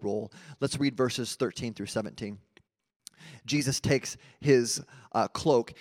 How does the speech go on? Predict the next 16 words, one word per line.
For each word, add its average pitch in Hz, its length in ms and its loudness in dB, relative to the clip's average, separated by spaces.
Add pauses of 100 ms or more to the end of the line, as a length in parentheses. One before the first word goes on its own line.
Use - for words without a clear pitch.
(140)
he 127 80 -6
puts - 220 2
his 117 160 -4
robe 127 220 4
back 110 260 -2
on, 101 220 -2
he 101 80 -6
sits 110 260 -6
down 107 180 -2
at 101 60 -8
the 104 80 -8
table, 101 400 -6 (220)
and 110 100 -6
he 101 60 -6
says 92 300 -6
this, - 320 -10